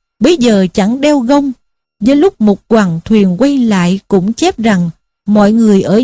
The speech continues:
Giang Biên sửa soạn đeo gông. Đến khi lên bờ Giang Châu chép rằng Tống Giang liền đeo gông vào.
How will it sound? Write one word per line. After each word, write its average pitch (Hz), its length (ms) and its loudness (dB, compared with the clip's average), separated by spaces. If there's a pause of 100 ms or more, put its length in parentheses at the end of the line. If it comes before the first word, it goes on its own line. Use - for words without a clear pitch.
Giang 247 300 -2
Biên 262 260 0
sửa 190 340 0
soạn 180 400 -2
đeo 220 200 0
gông. 220 300 -2 (720)
Đến 247 220 0
khi 247 260 0
lên 226 240 0
bờ 185 220 2
Giang 233 300 -2
Châu 247 360 -2
chép - 300 -4
rằng 180 280 -2 (340)
Tống 320 240 -2
Giang 277 260 0
liền 208 360 2
đeo 277 180 2
gông 285 340 -2
vào. 185 360 0